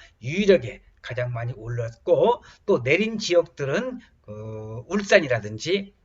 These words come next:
그 창원 지역이 가격이 좀 많이 하락된다는 거, 되었다는 것이 이번에 이천십구 년도 일, 사 분기에 그 전 국토의 토지 거래와 관련된 내용이 되겠습니다.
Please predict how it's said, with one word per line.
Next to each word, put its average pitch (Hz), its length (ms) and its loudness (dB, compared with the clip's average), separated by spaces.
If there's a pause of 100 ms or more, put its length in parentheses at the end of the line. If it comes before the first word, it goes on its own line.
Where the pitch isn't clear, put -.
그 98 200 -18
창원 233 420 -6
지역이 190 520 -2 (220)
가격이 117 680 -6 (180)
좀 101 240 -10
많이 127 560 -8
하락된다는 113 840 -10
거, 113 100 -16 (180)
되었다는 147 460 -4
것이 202 380 0 (260)
이번에 120 260 -4
이천십구 127 540 -8
년도 185 420 2 (180)
일, 120 120 -8
사 127 220 -6
분기에 123 580 0 (240)
그 101 200 -14
전 131 340 -8
국토의 165 720 2 (240)
토지 196 360 -4
거래와 110 360 -10
관련된 151 520 -6
내용이 120 460 -12
되겠습니다. - 580 -16